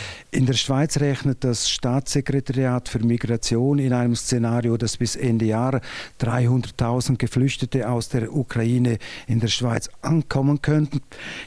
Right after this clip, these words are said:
Die Staatssekretärin für Migration, Christine Schraner, hat die Devise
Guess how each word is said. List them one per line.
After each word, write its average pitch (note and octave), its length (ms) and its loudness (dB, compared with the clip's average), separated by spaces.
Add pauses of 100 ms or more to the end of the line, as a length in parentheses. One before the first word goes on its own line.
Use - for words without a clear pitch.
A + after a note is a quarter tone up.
Die B2+ 80 2
Staatssekretärin D#3 920 2
für D3 260 0
Migration, C#3+ 880 2
Christine B2 640 2
Schraner, C3+ 580 2 (380)
hat - 400 -2
die B2+ 240 4
Devise D3 580 2